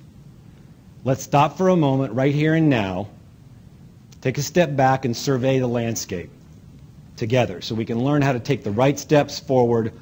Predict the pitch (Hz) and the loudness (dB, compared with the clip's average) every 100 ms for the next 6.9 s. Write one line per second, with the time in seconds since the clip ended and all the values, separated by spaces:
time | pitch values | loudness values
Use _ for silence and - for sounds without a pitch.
0 | - - - 135 139 123 123 117 - 113 | -20 -20 -6 -2 -2 0 0 -2 -4 -4
1 | 104 98 - - - - - 113 110 107 | -4 -6 -12 -16 -20 -20 -14 -8 -4 -4
2 | 98 104 98 98 92 90 - - - - | -2 -4 -6 -8 -8 -8 -12 -18 -20 -20
3 | - - - - - - 127 151 185 208 | -20 -20 -20 -20 -20 -10 2 4 6 4
4 | 160 110 143 143 151 135 123 156 170 170 | 4 2 2 2 0 -4 0 2 2 2
5 | 143 139 127 120 120 120 117 120 120 117 | -8 0 0 0 -2 -2 -4 -4 -4 -4
6 | 107 104 104 101 101 101 98 - - | -6 -6 -6 -6 -6 -6 -8 -12 -18